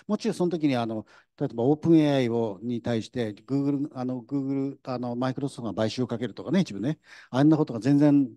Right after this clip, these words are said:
夢物語だったっていうか、あんなことが起こるとも誰も思ってなかった頃に、このサンデーピチャーはそういうふうに言っていて、で、Googleの中にはGoogle エーアイとかいろんなエーアイ部門があって、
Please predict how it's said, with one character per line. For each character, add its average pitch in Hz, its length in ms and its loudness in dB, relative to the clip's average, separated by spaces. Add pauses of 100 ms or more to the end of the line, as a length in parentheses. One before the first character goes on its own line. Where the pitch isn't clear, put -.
(100)
夢 143 380 2
物 170 200 2
語 160 60 0
だ 113 280 -6
っ - 40 -10
た - 160 -18
っ - 40 -14
て - 100 -14
い - 0 -
う - 20 -20
か、 113 60 -4
あ - 20 -4
ん 139 60 2
な 156 80 6
こ 147 80 2
と 110 100 0
が 110 60 -2
起 110 60 -8
こ 170 120 0
る - 60 -6
と 120 100 -2
も 101 60 -6
誰 120 180 0
も 147 60 2
思 170 120 2
っ - 40 -8
て 160 80 -2
な 123 120 -2
か - 60 -12
っ - 40 -12
た - 100 -16
頃 92 180 -18
に、 90 140 -16 (400)
こ 127 80 -6
の 113 180 -8
サ 135 140 -6
ン 131 40 -2
デ 131 80 -2
ー - 20 -4
ピ - 100 -20
チ 127 80 -6
ャ - 20 -4
ー 95 40 -10
は 90 60 -16
そ 123 120 -10
う - 40 -6
い - 20 -6
う - 20 -6
ふ - 20 -8
う 95 40 -10
に 90 180 -14
言 85 100 -14
っ - 20 -20
て 98 120 -20
い 95 40 -16
て、 131 80 -6
で、 135 80 -6
Google 185 180 0
の 196 80 2
中 165 180 0
に 123 80 0
は 107 60 -4
Google 127 340 -2
エ 127 140 0
ー - 20 -2
ア 123 40 -2
イ 117 60 -4
と 110 80 -14
か 107 60 -8
い 113 60 -6
ろ 156 100 -4
ん 175 60 -2
な 165 100 0
エ 165 80 0
ー 160 60 0
ア - 20 0
イ 151 40 -2
部 139 120 0
門 92 160 -6
が 82 80 -18
あ - 20 -16
っ - 20 -20
て、 - 280 -20